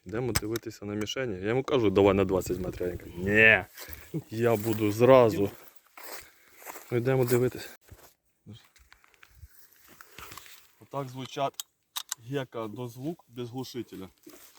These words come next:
Куди-небудь я стрільну. І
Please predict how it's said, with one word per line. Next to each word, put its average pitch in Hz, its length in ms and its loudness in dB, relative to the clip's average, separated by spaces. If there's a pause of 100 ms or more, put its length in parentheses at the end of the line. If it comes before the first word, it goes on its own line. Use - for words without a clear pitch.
(2750)
Куди-небудь 98 600 -16
я 92 60 -20
стрільну. 104 400 -10 (4000)
І 143 400 0